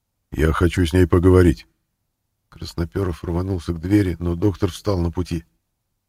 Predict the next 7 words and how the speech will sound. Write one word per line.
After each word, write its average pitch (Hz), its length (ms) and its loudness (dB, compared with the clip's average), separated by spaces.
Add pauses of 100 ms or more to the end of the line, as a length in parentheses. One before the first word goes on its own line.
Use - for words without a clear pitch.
«Это 104 260 2
бесполезно, 110 840 4
вы 98 180 -2
лишь 107 200 2
снова 120 340 2
спровоцируете 104 760 2
приступ». 104 420 -2